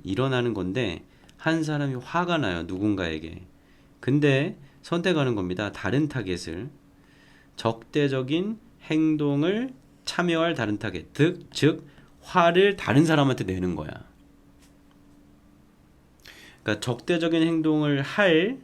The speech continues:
다른 타겟을 선택하는 거죠. 내가 지금 A 때문에 화가 났는데 B한테 화를 낸다는 겁니다. 그게 전이된 공격성이에요. 가장 흔히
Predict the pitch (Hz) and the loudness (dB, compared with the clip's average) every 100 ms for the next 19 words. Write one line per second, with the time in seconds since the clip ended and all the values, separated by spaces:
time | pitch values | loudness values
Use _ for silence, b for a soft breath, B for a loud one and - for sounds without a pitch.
0 | - _ - 104 156 180 165 147 139 135 | -18 _ -4 0 0 0 -2 -2 -2 -4
1 | 131 139 117 101 90 113 95 82 - _ | -4 -2 -2 -2 -2 -4 -4 -10 -20 _
2 | b b b b - 117 143 131 117 143 | b b b b 0 2 2 0 -2 -2
3 | 120 78 - - b b 104 175 180 170 | -2 -4 -10 -20 b b 2 2 2 0
4 | 160 143 139 156 143 92 82 82 90 - | 2 2 0 0 0 -2 -6 -8 -10 -12
5 | - b b b _ 175 202 208 190 180 | -18 b b b _ -4 2 2 2 0
6 | 170 156 175 113 90 101 107 101 82 78 | -2 -2 0 -2 -2 -2 0 -2 -4 -6
7 | 80 131 165 123 117 127 113 92 98 - | -4 0 0 2 0 0 -2 -4 -6 -6
8 | - 80 76 - - - - - _ _ | -8 -6 -8 -14 -18 -20 -20 -20 _ _
9 | _ _ _ _ _ _ - _ _ - | _ _ _ _ _ _ -20 _ _ -20
10 | b b b b b b - 123 160 160 | b b b b b b -2 2 4 2
11 | 196 190 156 151 220 | 2 4 4 4 2